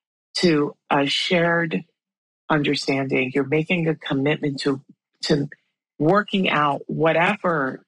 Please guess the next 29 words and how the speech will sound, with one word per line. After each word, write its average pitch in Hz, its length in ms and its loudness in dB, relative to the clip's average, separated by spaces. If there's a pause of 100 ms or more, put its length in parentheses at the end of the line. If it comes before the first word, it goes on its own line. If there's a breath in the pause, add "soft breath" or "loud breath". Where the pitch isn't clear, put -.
(100)
issue 135 540 -2 (100)
comes 131 240 -4
your 131 140 0
way, 131 460 -2 (540 loud breath)
as 170 200 2
opposed 170 640 -2
to 147 480 -2
who's 170 200 0
gonna 151 220 -2
win, 147 200 -2
who's 143 180 -6
gonna 143 180 0
lose, 143 400 -2 (300 loud breath)
who's 180 220 2
taking 160 400 2
one 143 460 0
this 151 220 0
time, 139 260 0
who's 131 220 -6
taking 139 320 0
one 139 180 0
the 135 100 0
next 143 300 -2
time. 127 340 -2 (640 loud breath)
It 190 160 4
becomes 175 480 0
this 165 200 -4
notion 151 420 0
of, 135 360 -2